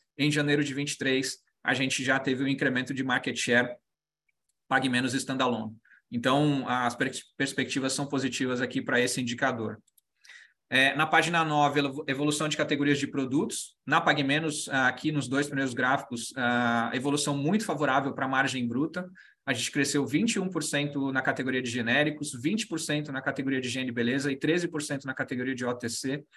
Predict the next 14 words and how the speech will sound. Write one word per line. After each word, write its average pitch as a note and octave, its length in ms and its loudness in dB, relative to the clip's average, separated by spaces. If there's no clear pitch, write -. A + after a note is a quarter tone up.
São D#3+ 220 -2
categorias D3 580 2
que C#3 120 -4
entregam C#3+ 420 2
uma C3+ 140 -2
margem C3+ 420 0
bruta C#3 280 -2
melhor C3 480 2
do B2 200 -4
que C3+ 260 0
o B2 120 0
R B2 120 2
X. C#3+ 460 0
Então, C#3+ 460 -2